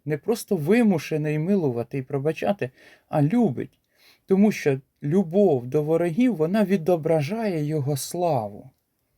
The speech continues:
Ту славу, в якій Бог знаходить задоволення, того Бог не просто може любить, Бог не просто може милувати ворогів. А написано, що Бог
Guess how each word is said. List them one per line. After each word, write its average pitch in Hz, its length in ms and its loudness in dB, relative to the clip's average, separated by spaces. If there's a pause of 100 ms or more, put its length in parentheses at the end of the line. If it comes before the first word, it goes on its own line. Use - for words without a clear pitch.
(340)
Ту 190 180 4
славу, 208 540 0
в 156 60 -4
якій 156 360 -4
Бог 160 440 0
знаходить 143 640 -2
задоволення, 147 720 0
того 139 260 -4
Бог 143 400 -2 (500)
не 135 120 0
просто 202 540 0 (260)
може 151 680 2
любить, 127 640 -2 (340)
Бог 143 280 -2
не 151 140 -4
просто 196 460 -2
може 165 520 0
милувати 135 640 0
ворогів. 123 380 -8 (920)
А 135 80 0
написано, 139 480 0
що 131 180 -6
Бог 143 360 -2